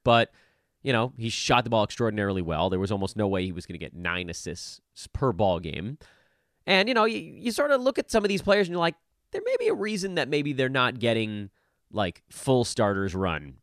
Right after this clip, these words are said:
on other teams." And it's not because they're not decent, but it is because there's a big learning curve.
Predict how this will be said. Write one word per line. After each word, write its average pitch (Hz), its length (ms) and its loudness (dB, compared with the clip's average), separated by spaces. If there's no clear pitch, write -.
on 98 140 2
other 90 200 -2
teams." - 640 -10
And - 80 -2
it's 185 100 -6
not 240 160 4
because 156 320 2
they're 131 140 2
not 123 300 0
decent, 120 420 -6
but 135 160 4
it 175 80 2
is 214 120 0
because 131 400 0
there's 104 340 0
a 95 80 -4
big 104 400 0
learning 90 380 -6
curve. - 380 -18